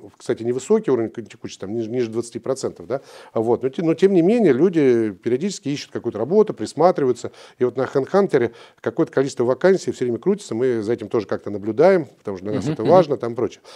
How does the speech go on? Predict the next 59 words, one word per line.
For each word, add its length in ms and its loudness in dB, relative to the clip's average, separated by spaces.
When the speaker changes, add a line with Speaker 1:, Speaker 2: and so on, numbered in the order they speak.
Speaker 1:
Так 160 -8
вот, 140 4
за 160 2
месяц 440 0
упало 360 2
в 60 0
два 200 -2
с 60 -6
половиной 360 -2
раза. 240 -2
И 60 -6
я 140 0
уверен, 540 0
что 200 -6
это 160 -4
упало 460 0
а, 420 -4
и 100 -8
для, 360 0
э, 440 -4
Speaker 2:
Я 180 2
Speaker 1:
ну, 80 4
Speaker 2:
вам 100 2
Speaker 1:
как 0 -
бы 60 2
Speaker 2:
добавлю, 180 6
Speaker 1:
для 80 2
Speaker 2:
что 80 2
Speaker 1:
другого 200 8
Speaker 2:
во 60 6
многих 180 4
Speaker 1:
сектора. 160 0
Speaker 2:
других 260 -2
Speaker 1:
То 60 2
есть 120 4
люди 100 6
Speaker 2:
отраслях 100 6
Speaker 1:
прижались 560 6
к 40 2
Speaker 2:
намного, 300 4
Speaker 1:
компании. 220 4
Speaker 2:
да, 220 0
намного 360 0
сильнее 360 -2
упало. 360 -2
Speaker 1:
Конечно, 280 2
люди 140 4
Speaker 2:
Мгм. 60 2
Speaker 1:
подцепились 500 2
к 60 -18
компании, 420 2
то 80 -2
есть 140 -2
они 140 -4
боятся 480 4
щас 360 0
в 60 -4
этот 180 -6
период. 360 -2